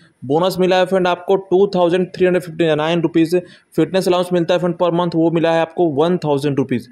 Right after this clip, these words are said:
तो फ्रेंड, जो ग्रॉस अर्निंग हुई है वो हुई है आपको नाइनटीन थाउजेंड एट हंड्रेड फिफ्टी टू रुपीज। अब हम बात करते हैं फ्रेंड कि कितनी आपको हुई है सैलरी में डिडक्शन, उसके बारे में, राइट? तो फ्रेंड, आप सामने में पढ़ सकते हैं, आपको इनकी डेजिग्नेशन है असिस्टेंट मैनेजर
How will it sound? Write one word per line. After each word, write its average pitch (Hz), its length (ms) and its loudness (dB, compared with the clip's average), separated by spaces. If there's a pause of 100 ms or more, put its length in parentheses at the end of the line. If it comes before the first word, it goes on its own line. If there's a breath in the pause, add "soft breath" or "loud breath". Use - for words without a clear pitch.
(240 loud breath)
तो 156 60 -8
फ्रेंड, 165 180 0
जो 180 80 0
ग्रॉस 156 380 0 (140)
अर्निंग 151 300 0
हुई 175 200 4
है 175 220 2 (240 loud breath)
वो 160 120 2
हुई 165 160 4
है 170 60 4
आपको 160 440 0 (280 loud breath)
नाइनटीन 165 480 0
थाउजेंड 165 380 0 (140)
एट 160 260 0
हंड्रेड 156 260 -2 (220 loud breath)
फिफ्टी 165 220 -4
टू 165 180 2
रुपीज। 131 320 0
अब - 260 -6
हम 147 80 -2
बात 156 200 -2
करते 180 260 0
हैं 175 60 2
फ्रेंड 175 180 0
कि 170 100 2
कितनी 180 340 0
आपको 180 220 0
हुई 160 160 2
है 180 80 4
सैलरी 160 340 0
में 175 200 2 (280 loud breath)
डिडक्शन, 156 420 0 (320 loud breath)
उसके 170 240 0
बारे 127 240 2
में, 110 140 -4 (240)
राइट? 190 340 -2 (160)
तो 151 60 -6
फ्रेंड, 196 180 2
आप 196 60 -2
सामने 190 240 0
में 202 100 2
पढ़ 196 140 0
सकते 202 280 0
हैं, 196 100 2
आपको 185 220 0
इनकी 185 200 0
डेजिग्नेशन 170 540 2
है 190 40 2
असिस्टेंट 175 360 -2
मैनेजर 165 380 2